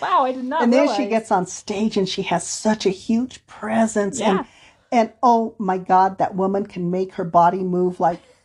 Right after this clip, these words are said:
Speaker 2: I don't even know how she does it. She breaks
Speaker 1: Unreal.
Speaker 2: all laws of physics <laughs> and everything to me.
Speaker 1: Right.
Speaker 2: What you say can't happen, her body can do.
Speaker 1: Yeah.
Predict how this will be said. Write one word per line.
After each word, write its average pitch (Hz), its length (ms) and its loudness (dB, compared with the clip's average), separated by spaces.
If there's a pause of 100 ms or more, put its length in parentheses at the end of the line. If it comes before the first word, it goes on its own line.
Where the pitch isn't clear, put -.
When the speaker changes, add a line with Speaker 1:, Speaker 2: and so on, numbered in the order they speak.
(120)
Speaker 2:
I 226 140 4
don't 220 140 -2
even 196 140 -2
know 185 120 0
how 185 460 0 (120)
she - 200 -8
does 175 280 0
it. 151 160 -10
She - 180 -4
breaks 220 260 0
Speaker 1:
Unreal. 240 120 0
Speaker 2:
all 202 180 4
laws 185 340 2
of 175 160 -8
physics 190 480 -4
<laughs> - 0 -
and 247 100 4
everything 277 600 2
to - 220 -6
me. 247 280 2 (260)
Speaker 1:
Right. 196 300 -8
Speaker 2:
What 214 180 4
you 233 80 2
say 220 200 2
can't 208 320 0
happen, 214 340 -2
her 202 120 -4
body 175 260 4
can 165 220 -4
do. 165 280 -2
Speaker 1:
Yeah. 254 440 -2